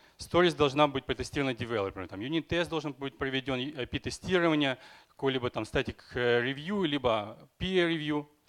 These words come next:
Потом story передаётся Q A, и Q A уже там тестирует её там на соответствие требованиям, которые уже за-,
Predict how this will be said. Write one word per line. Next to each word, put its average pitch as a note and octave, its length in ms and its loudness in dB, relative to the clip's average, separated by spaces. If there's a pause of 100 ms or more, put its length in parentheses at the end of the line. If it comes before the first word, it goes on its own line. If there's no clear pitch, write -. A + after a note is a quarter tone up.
(280)
Потом G3 220 2
story F3+ 260 4
передаётся D#3+ 460 2
Q - 100 -12
A, A#3+ 360 -2
и E3 100 -10
Q F3+ 260 -2
A F3+ 60 4
уже D3+ 160 0
там A#2 160 -2
тестирует D#3 500 -2
её C#3+ 240 -2
там B2 160 -8
на G#2+ 80 -8
соответствие B2 560 -2 (300)
требованиям, F#2 500 -2
которые F#2 320 -16
уже G2 200 -18 (540)
за-, C3 140 -10